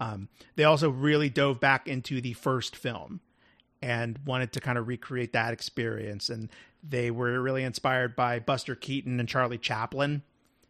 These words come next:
And that, another highlight of this movie for me is I really like the big comedic action set pieces.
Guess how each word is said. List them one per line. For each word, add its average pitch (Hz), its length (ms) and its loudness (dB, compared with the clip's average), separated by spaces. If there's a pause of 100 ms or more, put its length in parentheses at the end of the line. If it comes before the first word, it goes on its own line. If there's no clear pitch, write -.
(680)
And 110 400 -6
that, 147 200 2
another 180 280 8
highlight 170 340 10
of 151 60 4
this 147 140 0
movie 156 240 4
for 139 160 -2
me 135 220 2
is 131 160 0
I 117 100 2
really 139 400 2
like 123 280 0
the 120 80 -6
big 127 280 0
comedic 117 460 -2
action 110 400 -2
set 120 260 -6
pieces. 175 480 -2